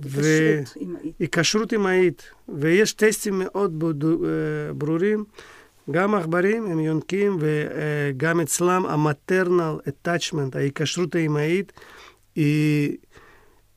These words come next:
Speaker 2: היא, היא, היא מאוד חשובה. ואנחנו ראינו שאצל צייתנים זה בצורה משמעותית מאוד, אה, זה, היא פחות,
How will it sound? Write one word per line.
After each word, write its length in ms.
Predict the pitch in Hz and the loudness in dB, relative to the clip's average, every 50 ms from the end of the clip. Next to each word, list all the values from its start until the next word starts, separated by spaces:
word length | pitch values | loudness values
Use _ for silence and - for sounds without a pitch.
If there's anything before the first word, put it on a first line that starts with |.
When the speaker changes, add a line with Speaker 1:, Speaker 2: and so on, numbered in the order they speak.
| _ _ _ _ _ - | _ _ _ _ _ -4
Speaker 2:
היא, 340 | 165 165 160 156 151 160 165 | -2 0 2 2 0 0 0
היא, 100 | - 151 143 160 - - | 2 2 2 2 2 2
היא 80 | 156 | 2
מאוד 260 | 151 160 156 165 165 | 2 4 4 2 2
חשובה. 520 | - - 165 - - 175 165 170 175 160 139 127 - - | 0 -2 -2 -2 0 0 0 0 0 0 -2 -4 -6 -4
ואנחנו 420 | 143 151 156 185 180 143 190 185 | -2 0 0 0 0 0 0 0
ראינו 380 | 180 196 220 254 277 277 277 202 | 2 4 4 6 6 6 4 4
שאצל 720 | - - 165 156 160 143 160 139 - - 185 175 175 170 | 2 0 -2 -2 -2 -2 -2 -2 0 0 0 2 0 0
צייתנים 680 | 143 - - 170 165 156 - - 170 170 196 214 220 | -2 -2 -2 0 0 -2 0 -2 0 2 2 2 2
זה 120 | 175 160 160 | 0 0 0
בצורה 760 | 135 151 147 - - - 165 170 165 170 185 190 190 175 - - - - | 0 0 -2 -2 -2 -2 0 2 4 6 6 4 4 2 -2 -8 -12 -8
משמעותית 880 | - 135 139 156 147 - - - 170 175 165 165 139 - - 196 190 151 | -2 0 2 4 4 4 2 4 4 4 4 2 2 0 -2 -2 -2 -2
מאוד, 420 | 165 165 160 - 143 180 196 220 214 - - - - - - - - - - - - - - - _ _ - - | -2 -4 -2 -2 -2 -2 -2 -2 -2 -4 -10 -20 -20 -20 -20 -20 -20 -20 -20 -20 -20 -20 -20 -20 _ _ -6 -2
אה, 240 | 160 156 151 151 147 | 0 2 4 4 4
זה, 140 | 139 127 - - | 2 0 -2 -2
היא 120 | 240 175 139 | -2 -2 0
פחות, 640 | - 151 - - - - 190 214 214 - - - | 0 -2 -4 -4 -2 0 0 0 0 -2 -14 -18